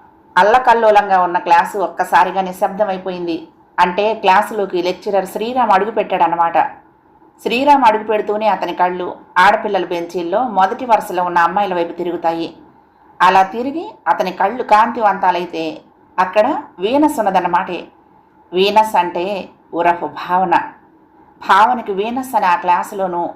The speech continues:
అసలు ఆ కాలేజీలో విద్యార్థిని విద్యార్థులందరూ ఆమె సౌందర్యానికి ముగ్ధులై ఇచ్చిన బిరుదు. అయితే, భావనకు ఆ బిరుదు ఇవ్వటంలో అపహాస్యము, అవహేళన కొంచెమైనా లేదు. ఎందుకంటే, భావనకు ఆ పేరు తగినట్లుంటుంది.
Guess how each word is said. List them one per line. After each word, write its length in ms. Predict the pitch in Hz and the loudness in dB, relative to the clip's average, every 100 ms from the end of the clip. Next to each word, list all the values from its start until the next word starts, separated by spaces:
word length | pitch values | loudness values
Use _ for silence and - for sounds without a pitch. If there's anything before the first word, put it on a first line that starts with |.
| - | -6
అసలు 180 | 180 190 | 0 2
ఆ 40 | |
కాలేజీలో 680 | 185 202 233 262 254 226 208 | 2 0 -2 -4 -4 0 0
విద్యార్థిని 560 | 185 180 233 220 214 | 0 -2 -4 -4 -6
విద్యార్థులందరూ 880 | 196 175 185 185 185 185 185 202 165 - - _ _ _ - | -8 0 2 2 0 -2 -2 -2 -2 -6 -16 _ _ _ 0
ఆమె 200 | 185 185 | 2 2
సౌందర్యానికి 680 | 185 196 254 269 254 220 208 | 2 2 2 -4 -2 -4 -4
ముగ్ధులై 480 | 190 190 190 233 269 | -4 -6 -6 -4 -4
ఇచ్చిన 300 | 240 190 185 | -4 -6 -4
బిరుదు. 520 | 170 180 175 170 - - _ _ _ _ _ - | 0 0 0 -4 -6 -20 _ _ _ _ _ 0
అయితే, 360 | 185 196 190 190 | 2 2 -2 -2
భావనకు 500 | 180 196 220 220 185 | 0 2 2 4 2
ఆ 60 | |
బిరుదు 280 | - 185 190 | 2 -2 -4
ఇవ్వటంలో 540 | 196 185 180 165 - - _ _ _ - | -6 -6 -2 -2 -4 -8 _ _ _ 0
అపహాస్యము, 720 | 170 - 240 233 247 240 269 | 2 2 0 0 -4 -2 2
అవహేళన 560 | 226 202 208 214 202 196 | 4 4 0 0 0 -2
కొంచెమైనా 540 | 196 196 247 247 247 | -4 -8 -6 -4 -4
లేదు. 400 | 233 214 214 - - _ _ _ _ 180 | -4 -4 -4 -6 -18 _ _ _ _ -2
ఎందుకంటే, 600 | 185 196 196 185 214 254 | 0 2 0 0 -4 -6
భావనకు 500 | - 208 240 233 196 | -4 0 0 2 2
ఆ 60 | |
పేరు 280 | - 196 220 | 0 -2 -2
తగినట్లుంటుంది. 880 | 214 180 185 190 214 190 185 180 - | -2 -2 -4 -4 -6 -8 -6 -6 -6